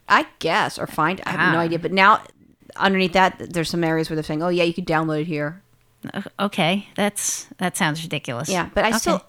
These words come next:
Speaker 1: I, you know, I still, I still think, you know, maybe Twat Spot or, uh, Hunt Cunt or Cunt Hunt.
Speaker 2: Cunt Hunt, yeah,
Speaker 1: Cunt
Speaker 2: get it,
Speaker 1: Hunt.
Speaker 2: gotta get it right here.
Speaker 1: Yeah, I
Speaker 2: Yeah.
Speaker 1: want, I want to do Cunt Hunt.
Speaker 2: Well, you
Speaker 1: No,
Speaker 2: know.
Speaker 1: no, no. Was it Lick, Lick a, what was it?
Speaker 2: Uh,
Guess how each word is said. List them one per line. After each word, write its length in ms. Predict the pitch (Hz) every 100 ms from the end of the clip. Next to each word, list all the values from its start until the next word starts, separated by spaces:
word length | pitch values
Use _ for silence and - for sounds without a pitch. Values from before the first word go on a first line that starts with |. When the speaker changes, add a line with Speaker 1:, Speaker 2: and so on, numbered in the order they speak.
| _
Speaker 1:
I, 80 | -
you 180 | - 240
know, 60 | -
I 120 | 233
still, 400 | - - 302 294 -
I 80 | 196
still 220 | - 254
think, 280 | 262 233 -
you 120 | 208
know, 80 | 170
maybe 240 | 175 175 165
Twat 340 | - 190 202
Spot 400 | - 214 196 214 _ -
or, 220 | 165 156
uh, 140 | 147 151 _ _ _ _
Hunt 300 | - 226 160
Cunt 240 | 160 147 - _ _ -
or 60 |
Cunt 280 | - 247 202
Hunt. 180 | 175 196
Speaker 2:
Cunt 240 | 233 226
Hunt, 280 | 208 160 139
yeah, 220 | 175 151
Speaker 1:
Cunt 60 | 143
Speaker 2:
get 80 | 170
it, 40 | 165
Speaker 1:
Hunt. 120 | 151
Speaker 2:
gotta 120 | 180
get 120 | 170 156
it 60 |
right 280 | 127 147 147
here. 320 | 165 143 151 - -
Speaker 1:
Yeah, 180 | 196
I 80 | 156
Speaker 2:
Yeah. 60 | 147
Speaker 1:
want, 120 | 233 -
I 60 | 185 196
want 160 | 247 254
to 40 |
do 60 | 202
Cunt 180 | 180 156
Hunt. 280 | 143 - - -
Speaker 2:
Well, 300 | 247 320 339 _
you 100 | 254
Speaker 1:
No, 420 | 233 226 220 226
Speaker 2:
know. 180 | - 180
Speaker 1:
no, 0 |
no. 260 | 175 170 196 _ _ _ _ _ _
Was 100 | 190
it 140 | 180 190
Lick, 320 | 202 - - -
Lick 200 | 190 196
a, 140 | 160 -
what 160 | 175
was 160 | 196 220
it? 120 | 233 - _ _ _ _ _ -
Speaker 2:
Uh, 560 | 185 185 170 165 160